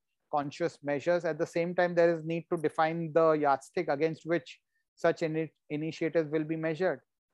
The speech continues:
Uh, and this is possibly a way, uh, essential to avoid, uh, unilateralism. Uh, finally,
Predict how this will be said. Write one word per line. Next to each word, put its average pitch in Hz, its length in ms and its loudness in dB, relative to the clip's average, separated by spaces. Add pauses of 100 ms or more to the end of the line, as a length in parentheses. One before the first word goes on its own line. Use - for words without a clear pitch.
Uh, 143 200 4 (140)
and 156 240 0
this 151 180 0
is 165 200 0 (240)
possibly 175 440 2
a 170 100 6
way, 165 440 2 (600)
uh, 139 60 -2
essential 175 640 0
to 147 140 0
avoid, 151 500 4
uh, 131 80 -2
unilateralism. 151 1120 0 (640)
Uh, 143 400 2 (440)
finally, 170 540 2